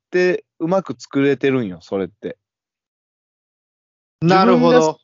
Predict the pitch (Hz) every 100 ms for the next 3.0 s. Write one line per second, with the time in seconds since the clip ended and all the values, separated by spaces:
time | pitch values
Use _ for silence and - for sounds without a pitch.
0 | _ _ _ _ _ 139 131 185 139 95
1 | - - 254 - 160 151 202 202 196 190
2 | 190 185 190 180 208 120 110 - -